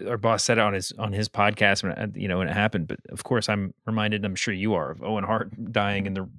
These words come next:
W W E ring, and that moment of, of not knowing what to do as a fan, right? I mean, we didn't see it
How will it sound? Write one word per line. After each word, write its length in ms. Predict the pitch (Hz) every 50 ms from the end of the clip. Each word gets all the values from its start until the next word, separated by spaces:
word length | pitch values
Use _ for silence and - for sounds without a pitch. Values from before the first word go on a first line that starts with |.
| 117 117
W 200 | 113 107 107 104
W 220 | 104 95 98 98
E 120 | 101 104 98
ring, 500 | 92 104 107 120 113 98 90 87 87 - _ _ _ - - _ _ _ _
and 380 | - 113 107 104 90 87 82 - - -
that 240 | 110 110 104 104 90
moment 360 | 104 107 107 107 107 104 98
of, 260 | 90 87 92 - - -
of 380 | - 98 95 85 92 107 - - - _ _ _
not 340 | - 123 113 107 107 104 90
knowing 340 | 117 113 110 107 107 107 101
what 160 | 104 101 95
to 80 | - 101
do 260 | 92 104 101 98 95
as 80 | 87 -
a 60 | -
fan, 480 | - - 101 98 98 95 80 - - -
right? 180 | 101 98 101
I 40 | 101
mean, 100 | 101 98
we 80 | 107 110
didn't 220 | 113 98 87 90
see 300 | - - - 123 120 104
it 160 | 80 - _